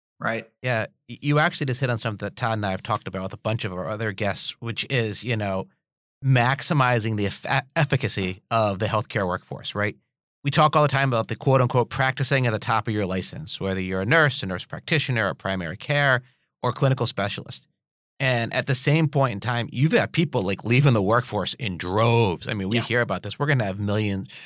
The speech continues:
Speaker 2: shortage of millions and millions of providers at all levels, right? And, you know, the theory here is if every person or patient sees the lowest cost provider with the skills to treat them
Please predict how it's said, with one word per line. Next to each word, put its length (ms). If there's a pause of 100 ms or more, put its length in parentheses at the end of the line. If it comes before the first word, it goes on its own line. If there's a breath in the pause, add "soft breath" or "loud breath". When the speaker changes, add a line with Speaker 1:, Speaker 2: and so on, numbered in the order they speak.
Speaker 2:
shortage 320
of 100
millions 380
and 40
millions 280
of 80
providers 500
at 140
all 280
levels, 400
right? 380 (840)
And, 280
you 80
know, 220 (100)
the 240
theory 440
here 240
is 180
if 220
every 400
person 480
or 100
patient 420
sees 420 (460)
the 260
lowest 500
cost 360
provider 560
with 360
the 160
skills 580
to 100
treat 340
them 300